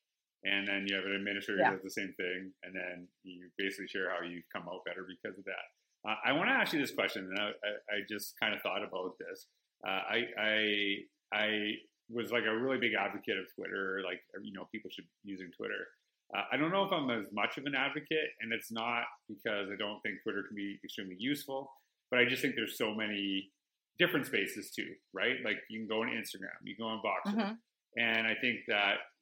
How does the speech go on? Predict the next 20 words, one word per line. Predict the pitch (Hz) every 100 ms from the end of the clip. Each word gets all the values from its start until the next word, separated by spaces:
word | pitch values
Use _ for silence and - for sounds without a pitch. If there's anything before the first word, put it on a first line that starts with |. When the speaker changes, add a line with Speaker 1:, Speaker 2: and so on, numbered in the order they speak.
| _ _ -
Speaker 1:
for | 139
me, | 120 135 127
what | 120 117
was | 113 98
revolutionary | 117 117 110 107 117 - 107 101 95 95 95
was | 98 95 95 104
not | 104 107 101 - -
Twitter, | 139 120 98 101 101
but | 104 - _ _ _ _ -
how | 117 110 107 110
educators | 110 - 113 95
started | 110 101 98
using | 127 127 117 -
Twitter. | 98 92 98 - _ _ _ _ -
And | 113 113
then | 107 104 107 -
that | 117 117
same | 135 120
Speaker 2:
Yeah. | -
Speaker 1:
practice | 117 117 - 101 95 - -